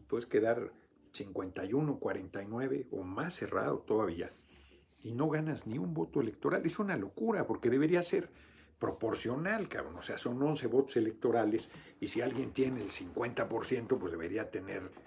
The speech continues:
cinco y medio, ¿no? Y si alguien tiene el cuarenta, pues debería tener el correspondiente a, al cuarenta por ciento.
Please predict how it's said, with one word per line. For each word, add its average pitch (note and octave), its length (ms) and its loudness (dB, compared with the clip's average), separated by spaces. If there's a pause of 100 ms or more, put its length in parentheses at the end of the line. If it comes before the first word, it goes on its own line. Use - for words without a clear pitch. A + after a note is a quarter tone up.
(160)
cinco A#2 440 -2
y A#2 60 0
medio, B2 460 0 (280)
¿no? A3 280 2 (640)
Y - 120 -10
si - 160 -2
alguien G#2 360 -2
tiene F#2+ 560 -4
el E2+ 120 -12
cuarenta, A2 720 -2 (240)
pues E2+ 140 -4
debería F2+ 440 -2
tener G2 320 -6 (420)
el - 340 -12
correspondiente G2 1000 -4
a, - 240 -12 (800)
al G#2 160 0
cuarenta A#2 500 2
por - 160 -4
ciento. A2+ 480 -2